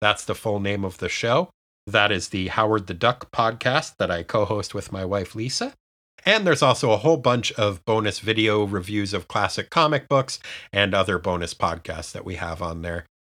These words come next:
So if you donate, you get exclusive access to all of that. But mostly it's just a really nice way for you to let us know that you appreciate the work that we do on the show and would like us to keep doing it. It really has made a huge difference to me in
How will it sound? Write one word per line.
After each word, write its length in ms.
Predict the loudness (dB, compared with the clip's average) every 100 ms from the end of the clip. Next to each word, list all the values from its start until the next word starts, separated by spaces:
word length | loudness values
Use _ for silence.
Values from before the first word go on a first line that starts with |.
| _
So 400 | 0 2 2 0 _ -20 -20 _ _ _
if 160 | -2 2
you 60 |
donate, 320 | 4 4 4 2
you 80 |
get 160 | 2 2
exclusive 500 | 2 -2 -2 -2 2
access 440 | 4 4 2 0
to 80 | 2
all 180 | 2 2
of 140 | 0
that. 320 | 2 2 2 -4 _ -20 0
But 220 | 2 2 0
mostly 400 | 0 0 2 0
it's 120 | 0
just 220 | -4 -2
a 60 | -4
really 360 | -2 0 2 0
nice 400 | 2 2 0 -2
way 160 | -2
for 140 | -2 -4
you 80 |
to 60 | -2
let 240 | 2 2
us 160 | 0 -2
know 120 | -4
that 120 | -4
you 100 | -6
appreciate 500 | -8 -4 -4 -2 -4
the 80 | -4
work 240 | -2 -2 -4
that 140 | -6
we 100 | -6
do 200 | -6 -4
on 160 | -2 -4
the 100 | -6
show 400 | -4 -2 -2 -4 -16 -12 0
and 180 | 0
would 160 | 0 0
like 220 | 0 2
us 160 | 0 2
to 240 | 2 2 -2
keep 240 | -10 -10 -10
doing 300 | -4 -2 -2
it. 140 | -6 -12 _ _ _ _ -2
It 200 | 0 0 2
really 220 | 4 6
has 200 | 4 2
made 180 | 0 -4
a 40 |
huge 480 | -6 -4 -4 -4 -6 0
difference 500 | 0 0 -6 -10 -14 _ -4
to 100 | 2
me 380 | 4 2 -2 -4
in 240 | -4 -4